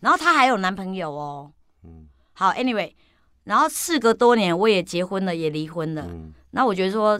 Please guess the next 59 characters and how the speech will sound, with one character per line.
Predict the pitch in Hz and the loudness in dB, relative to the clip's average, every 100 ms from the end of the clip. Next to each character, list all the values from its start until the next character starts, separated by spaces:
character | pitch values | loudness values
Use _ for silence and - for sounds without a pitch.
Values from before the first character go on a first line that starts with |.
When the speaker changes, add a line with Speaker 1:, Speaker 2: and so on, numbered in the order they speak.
| - | -4
Speaker 1:
事 | - - 240 | -12 -2 0
后 | 233 | 0
再 | 214 214 | 2 2
问 | 214 214 | 2 0
问 | |
看 | 208 226 165 | -2 -4 -4
也 | 160 | -4
没 | 151 151 | -4 -4
关 | 160 160 | -4 -6
系 | 156 | -6
嘛， | 151 | -6
Speaker 2:
嗯。 | |
Speaker 1:
我 | 143 | -6
就 | 196 | -4
问 | 220 | -2
他 | 214 | -2
说 | 196 196 | -4 -2
：“哎， | 175 147 143 | -2 -2 -6
我 | 147 | -6
请 | 151 147 | -6 -6
问 | 175 | -6
一 | 185 | -6
下， | 196 147 - - - - _ | -8 -10 -16 -20 -20 -20 _
那 | 262 294 | -4 -2
天 | 285 285 285 294 _ _ _ _ _ _ | 0 0 0 -2 _ _ _ _ _ _
我 | 185 | -2
是 | 175 269 | -2 -2
去 | 254 - - 277 | -4 -6 -2 -2
相 | 226 233 | 2 0
亲 | 208 202 185 | 0 -4 -4
的， | 170 151 | -6 -6
那 | - 247 | -4 -2
我 | 214 | -2
请 | 208 175 | -2 -4
问 | 220 | -2
你 | 156 | -2
为 | 170 | -4
什 | - 160 | -4 -4
么 | 151 151 - _ _ _ - | -4 -4 -8 _ _ _ -8
那 | 233 | -2
个 | 208 180 - - | 0 -2 -6 -8
你 | 180 | -4
问 | 185 254 | 0 0
我 | 175 160 | 0 -2
说， | 190 190 185 190 - _ _ _ _ | -2 0 0 -2 -8 _ _ _ _
呃， | - 180 170 - | -2 0 0 -2
有， | 175 165 | -2 0
有， | 170 160 | -2 -2
有 | 180 | -4
谁 | 165 165 | -4 -4
你 | 180 | -4
比 | 170 | -4
较 | 170 | -6
喜 | 185 | -4
欢？ | 165 | -4
然 | 165 | -2
后 | 208 | -2
结 | 196 | -2
果 | 175 | -2